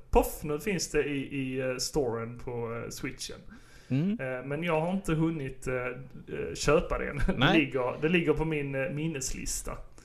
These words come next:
Speaker 2: Ja, precis.
Speaker 1: Wishlisten.
Speaker 2: Eh, jag och, eh, vår gemensamma vän Robert, vi, eh, blev, eh, så här: "Oh,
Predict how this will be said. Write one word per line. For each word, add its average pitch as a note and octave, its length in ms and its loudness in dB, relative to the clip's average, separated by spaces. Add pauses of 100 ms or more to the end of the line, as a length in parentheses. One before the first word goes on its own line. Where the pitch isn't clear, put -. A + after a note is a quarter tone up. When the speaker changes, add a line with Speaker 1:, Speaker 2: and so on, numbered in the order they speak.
(100)
Speaker 2:
Ja, C#3 280 2
precis. D3 280 2
Speaker 1:
Wishlisten. - 540 -4 (680)
Speaker 2:
Eh, B2+ 80 2 (340)
jag D3+ 540 6
och, - 420 -4
eh, C3 180 2
vår C3+ 240 2
gemensamma C3 520 0
vän B2+ 180 0
Robert, B2 380 2 (100)
vi, A#2 380 0
eh, A2+ 360 0
blev, A2+ 580 0
eh, D#2 360 -6
så - 140 -4
här: G#2 80 0
"Oh, E3 240 10